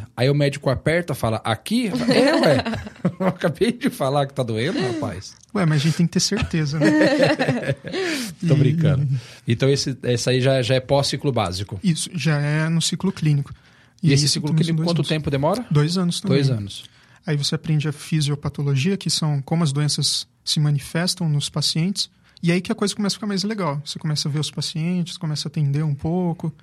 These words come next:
Speaker 2: entrar mais na rotina médica.
Speaker 1: Isso já
Speaker 2: Então
Speaker 1: no terceiro ano ou só no quarto?
Speaker 2: No terceiro
Speaker 1: No
Speaker 2: ano
Speaker 1: terceiro
Speaker 2: já.
Speaker 1: já começa.
Speaker 2: É, lá em Ribeirão, a gente é um modelo, assim, do, da forma tradicional de se ensinar medicina. Começou o terceiro ano, você começa no hospital.
Speaker 1: Tá.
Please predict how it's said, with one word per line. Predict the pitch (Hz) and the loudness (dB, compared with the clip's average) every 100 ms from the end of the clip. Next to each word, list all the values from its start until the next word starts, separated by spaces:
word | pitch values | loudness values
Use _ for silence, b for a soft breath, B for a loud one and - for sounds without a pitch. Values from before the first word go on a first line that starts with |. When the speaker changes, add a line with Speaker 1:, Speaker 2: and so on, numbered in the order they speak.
| b b _ _ - | b b _ _ -4
Speaker 2:
entrar | 143 156 156 | -2 0 0
mais | 151 | 0
na | 170 | 0
rotina | 147 160 - 175 | -2 -2 -2 0
médica. | 165 143 135 - - _ B B B B B B B B | 0 -2 -4 -12 -16 _ B B B B B B B B
Speaker 1:
Isso | 160 156 156 | 2 2 2
já | 139 156 | 0 0
Speaker 2:
Então | |
Speaker 1:
no | 147 | 0
terceiro | 151 135 - 180 175 | 0 -2 -2 0 2
ano | 196 202 | 0 0
ou | |
só | 185 156 | -2 -2
no | 151 | -4
quarto? | - 117 104 - | -2 -2 -2 -2
Speaker 2:
No | 151 | -2
terceiro | 175 175 233 226 | 0 0 0 2
Speaker 1:
No | 202 | 2
Speaker 2:
ano | 185 | 4
Speaker 1:
terceiro | 143 139 | 4 2
Speaker 2:
já. | 147 | 0
Speaker 1:
já | |
começa. | 180 160 104 - - 294 | 0 -2 -2 -6 -10 -4
Speaker 2:
É, | 165 147 | 0 2
lá | 143 147 160 | 2 2 2
em | |
Ribeirão, | 160 147 147 170 208 - | 2 2 0 0 -2 -2
a | 180 | -2
gente | 143 147 | 0 0
é | 165 | 0
um | 175 185 170 | 0 0 0
modelo, | 170 165 147 170 190 | 0 0 0 -2 -2
assim, | - 175 180 | -2 0 0
do, | 170 160 143 147 - _ _ - | 0 -2 -2 -4 -8 _ _ -8
da | 151 | -8
forma | - 160 156 | -4 -4 -2
tradicional | 156 143 - 156 | -2 -2 -2 0
de | 156 | 0
se | - 156 143 - - | -2 -2 -2 -4 -4
ensinar | - 160 | -2 0
medicina. | 147 147 - 180 | 0 0 -2 -4
Começou | 175 165 - 196 | -2 -2 -2 -6
o | |
terceiro | 190 202 - 175 | -4 -4 -2 -2
ano, | 185 | -4
você | |
começa | - 185 185 | -4 -4 -2
no | |
hospital. | 202 - - 151 147 - | -6 -6 -8 -6 -8 -6
Speaker 1:
Tá. | 107 95 | -6 -6